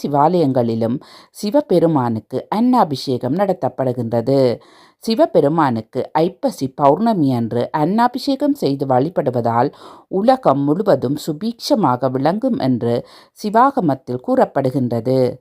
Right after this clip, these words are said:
சாமவேதத்திலே "அகமன்னம், அகமன்னம்,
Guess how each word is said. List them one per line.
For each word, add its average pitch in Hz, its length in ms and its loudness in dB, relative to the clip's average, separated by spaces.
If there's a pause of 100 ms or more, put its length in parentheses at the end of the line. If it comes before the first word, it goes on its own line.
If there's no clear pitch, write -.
(360)
சாமவேதத்திலே 156 1400 0 (240)
"அகமன்னம், 143 920 2 (240)
அகமன்னம், 202 720 0